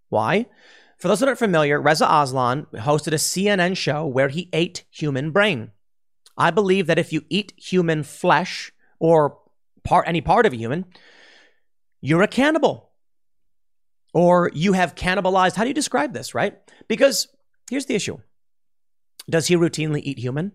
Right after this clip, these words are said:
No. He ate human one time. So I call him a cannibal, right?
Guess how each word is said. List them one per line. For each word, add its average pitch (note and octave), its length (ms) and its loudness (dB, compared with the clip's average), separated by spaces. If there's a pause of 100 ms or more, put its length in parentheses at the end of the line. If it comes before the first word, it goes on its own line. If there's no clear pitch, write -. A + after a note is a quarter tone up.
(100)
No. E3 220 -6 (880)
He F3+ 160 -2
ate F#3 140 2
human E3+ 260 0
one C#3 260 -2
time. B2+ 420 -6 (1040)
So - 120 -4
I D3 60 2
call C3 180 -4
him D3+ 80 -6
a - 40 -8
cannibal, G3+ 360 -4
right? C#3+ 200 -4